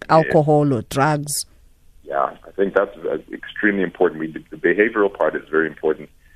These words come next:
Speaker 1: I think the basic thing is the same as for every general health. You must decrease the number of calories in,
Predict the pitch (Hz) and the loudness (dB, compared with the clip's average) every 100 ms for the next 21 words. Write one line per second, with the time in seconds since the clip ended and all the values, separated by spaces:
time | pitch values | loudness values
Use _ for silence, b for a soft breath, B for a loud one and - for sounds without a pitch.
0 | - - 90 82 80 98 - 92 - 90 | -20 -12 -6 -2 0 0 -2 -8 -6 -6
1 | 82 76 78 - - 92 87 - 78 73 | -6 -6 -8 -6 -4 -2 -2 -4 0 0
2 | 82 85 80 - - 82 85 73 71 71 | 0 -2 -4 -10 -10 -6 -4 -2 -2 -2
3 | - - - _ - _ - 76 - - | -4 -20 -20 _ -20 _ -18 -18 -10 -6
4 | 87 - 90 - 85 85 85 - - 85 | -4 -2 -4 -6 -6 0 0 0 0 0
5 | 82 82 78 - _ _ _ _ _ - | 0 -2 -4 -12 _ _ _ _ _ -20
6 | 85 | -20